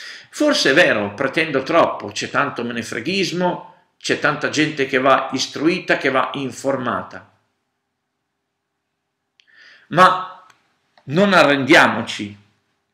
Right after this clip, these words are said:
informiamo e apriamo gli occhi della gente,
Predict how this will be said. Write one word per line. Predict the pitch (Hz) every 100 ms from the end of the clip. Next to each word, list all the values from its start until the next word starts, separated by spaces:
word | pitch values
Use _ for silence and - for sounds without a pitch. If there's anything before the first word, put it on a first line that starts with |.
| _ _ _ _
informiamo | - 214 208 - 170 151 147 175 180 120 110 104 98 - _ _ _ _ _ _ -
e | 156 151
apriamo | 123 - 143 170 180 160
gli | 139
occhi | 175 185 -
della | 147 147 143
gente, | 135 135 107 - 101 101 -